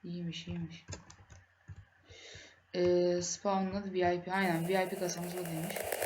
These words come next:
Ne çıkıyor oğlum be? Bir avuç. <gasps> İnek spawner'ı çıktı. <laughs> Arkadaşlar, o kadar şanslıyız ki.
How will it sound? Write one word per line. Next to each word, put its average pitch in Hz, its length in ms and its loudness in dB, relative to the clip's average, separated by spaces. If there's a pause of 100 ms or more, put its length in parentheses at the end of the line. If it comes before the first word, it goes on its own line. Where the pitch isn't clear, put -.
(1200)
Ne 311 240 8
çıkıyor 370 420 12
oğlum 359 460 8
be? 339 400 4 (140)
Bir - 140 2
avuç. - 600 -2 (720)
<gasps> - 0 -
İnek 262 380 12
spawner'ı 269 380 10
çıktı. - 300 4 (720)
<laughs> - 760 0
Arkadaşlar, 208 640 8
o 220 140 6
kadar 240 260 10
şanslıyız 233 640 6
ki. 196 320 4